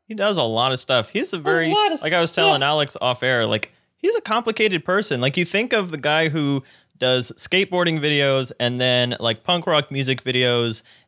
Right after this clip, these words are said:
Speaker 1: and Jackass, uh, to be, like, this kind of meathead kind of jock guy. And then he goes and makes something as, like,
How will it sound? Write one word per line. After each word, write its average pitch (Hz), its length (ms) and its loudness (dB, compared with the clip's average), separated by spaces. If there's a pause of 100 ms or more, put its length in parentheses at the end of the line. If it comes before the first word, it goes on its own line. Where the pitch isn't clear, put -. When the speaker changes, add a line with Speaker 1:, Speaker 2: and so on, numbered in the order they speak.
(100)
Speaker 1:
and 113 540 0 (200)
Jackass, 120 840 0 (460)
uh, 104 400 0 (440)
to 143 120 -2
be, 135 280 0
like, 123 240 0
this 127 180 -2
kind 127 280 0
of 117 320 0 (460)
meathead 131 680 0
kind 120 240 0
of 113 340 -2 (760)
jock 131 420 0
guy. 107 440 2 (300)
And 127 180 0
then 160 200 2
he 165 120 0
goes 143 380 0
and 131 200 -6
makes 135 240 0
something 127 560 0
as, 113 500 0 (280)
like, 110 320 -2